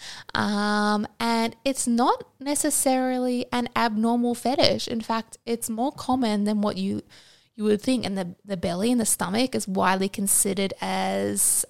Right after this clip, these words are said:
um, an erogenous region. It holds multiple nerve endings. It has sensitivities,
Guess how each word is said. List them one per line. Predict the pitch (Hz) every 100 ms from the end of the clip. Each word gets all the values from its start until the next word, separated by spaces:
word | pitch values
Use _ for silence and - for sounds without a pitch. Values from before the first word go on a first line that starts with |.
| 202
um, | 196 196 196 196 196 -
an | 202
erogenous | 190 190 214 247 240 - -
region. | 254 359 - 202
It | - 208
holds | - 196 196
multiple | 185 185 - 190
nerve | 180 190 226
endings. | 240 247 247 240 240 233
It | 214
has | - 185 185 - - - - - -
sensitivities, | - 214 - - 254 262 254 254 254 247